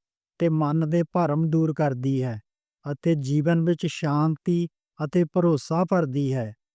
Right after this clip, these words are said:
ਸੰਗਤ ਜੀ, ਜੋਤ ਬਿਨਾਂ ਸੋਚੇ ਸਮਝੇ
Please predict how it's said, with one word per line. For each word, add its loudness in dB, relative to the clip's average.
ਸੰਗਤ 0
ਜੀ, -2
ਜੋਤ 0
ਬਿਨਾਂ 0
ਸੋਚੇ -2
ਸਮਝੇ -2